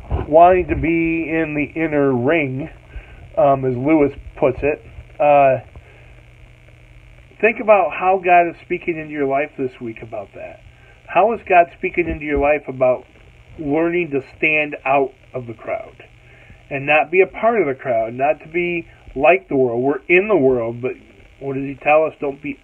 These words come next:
of the world. And that is our great challenge for today, is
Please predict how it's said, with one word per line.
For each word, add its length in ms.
of 260
the 60
world. 360
And 200
that 300
is 320
our 220
great 400
challenge 520
for 100
today, 580
is 240